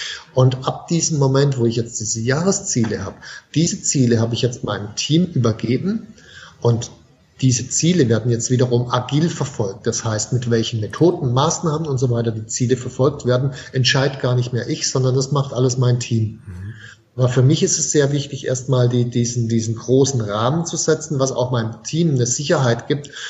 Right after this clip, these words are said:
Speaker 1: weil alle dann wissen, wo geht's hin, in welche Richtung arbeiten wir eigentlich gemeinsam. Und dann zu deiner Frage zurück,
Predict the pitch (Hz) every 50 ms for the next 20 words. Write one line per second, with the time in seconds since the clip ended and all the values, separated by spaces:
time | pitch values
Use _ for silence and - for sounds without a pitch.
0 | - - - 131 120 117 123 135 143 147 143 143 143 139 139 120 120 139 135 -
1 | - 139 139 - - - - - 120 131 135 120 117 123 117 120 117 - - -
2 | 151 165 175 - - 131 120 123 123 123 123 131 123 139 143 - - 160 151 -
3 | - 117 117 110 117 117 117 - 123 113 117 - - 104 104 104 104 - - -
4 | 107 104 104 101 101 101 104 101 104 90 92 95 - - - - - - - -
5 | - - - - - - - - 117 113 131 131 143 151 143 - - - 139 123
6 | 120 117 127 127 123 - - 117 113 123 123 139 139 - - 123 131 131